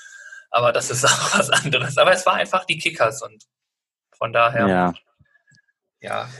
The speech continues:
Speaker 2: Unsere Jugend. Da
Speaker 1: Ja.
Speaker 2: passt ein Song, ey. Der, der passt noch viel geiler. Ja.
Speaker 1: Oh,
Speaker 2: Egal.
Speaker 1: okay,
Speaker 2: Das
Speaker 1: dann
Speaker 2: kommt
Speaker 1: mach gleich los. Song, ist das ein Song der
Speaker 2: Ja,
Speaker 1: Woche,
Speaker 2: aber ich hab,
Speaker 1: oder?
Speaker 2: ich hab einen anderen Song für die Folge mit einer Geschichte dazu.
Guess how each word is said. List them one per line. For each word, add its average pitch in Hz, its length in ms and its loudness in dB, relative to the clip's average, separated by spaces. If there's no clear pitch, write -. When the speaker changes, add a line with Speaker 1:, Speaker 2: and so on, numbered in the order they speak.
Speaker 2:
Unsere 180 320 4
Jugend. 202 420 4
Da 175 80 6
Speaker 1:
Ja. - 40 0
Speaker 2:
passt 202 360 -2
ein 180 120 -6
Song, 359 340 -2
ey. 123 420 2
Der, 123 140 -2
der 123 160 -12
passt - 260 -14
noch 135 120 -6
viel 120 160 -6
geiler. 120 380 0
Ja. 107 240 2
Speaker 1:
Oh, 196 160 -4
Speaker 2:
Egal. 127 280 2
Speaker 1:
okay, 151 180 -2
Speaker 2:
Das 175 80 2
Speaker 1:
dann 147 120 4
Speaker 2:
kommt 196 140 4
Speaker 1:
mach - 40 -10
gleich 220 280 0
los. 226 360 -2
Song, 196 340 0
ist 147 180 -6
das 180 200 -4
ein 147 80 -18
Song 170 240 -2
der 156 80 4
Speaker 2:
Ja, 160 120 6
Speaker 1:
Woche, 185 100 2
Speaker 2:
aber - 80 -2
ich - 80 0
hab, 190 80 4
Speaker 1:
oder? 190 320 2
Speaker 2:
ich 180 80 -8
hab 196 100 -2
einen - 60 -12
anderen 202 240 -2
Song 190 260 -2
für 175 140 -8
die 160 120 -6
Folge 151 360 -2
mit 151 100 -8
einer 165 140 -2
Geschichte - 420 -6
dazu. 151 460 0